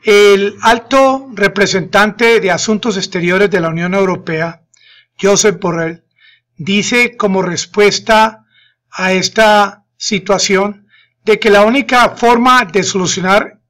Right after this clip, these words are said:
la problemática política en Venezuela es a través del diálogo, a través de la negociación. Lo que no dice el representante de la Unión Europea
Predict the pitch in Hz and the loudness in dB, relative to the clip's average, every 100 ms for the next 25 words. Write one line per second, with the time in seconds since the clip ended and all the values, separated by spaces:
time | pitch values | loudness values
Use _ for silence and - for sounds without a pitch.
0 | - 175 165 175 160 156 185 240 - 233 | -10 -8 -6 -6 -6 -4 0 0 0 -6
1 | 190 165 - 156 220 226 - 170 156 143 | -4 -6 -6 -4 -2 -4 -6 -6 -6 -8
2 | - 208 196 160 - - - _ _ 202 | 0 0 2 -2 -8 -20 -20 _ _ -4
3 | 190 233 233 190 175 170 208 170 - 185 | -2 -2 -2 -2 -2 0 -2 -2 -6 0
4 | 180 175 185 185 196 _ - _ _ 202 | 0 0 -2 -4 -6 _ -20 _ _ -6
5 | 190 196 180 180 175 208 196 180 156 160 | -6 -2 0 0 0 2 2 0 -6 -8
6 | 165 127 185 190 196 185 - 196 202 208 | -8 -6 -4 -2 -4 -8 -4 0 0 2
7 | 202 233 277 269 277 262 - 226 196 202 | 0 2 2 2 2 0 0 -2 0 0
8 | 196 196 190 165 208 214 254 226 185 185 | -2 -4 -2 0 0 0 0 2 2 0
9 | 214 226 190 - 165 175 190 | 2 2 2 -2 -6 -4 -6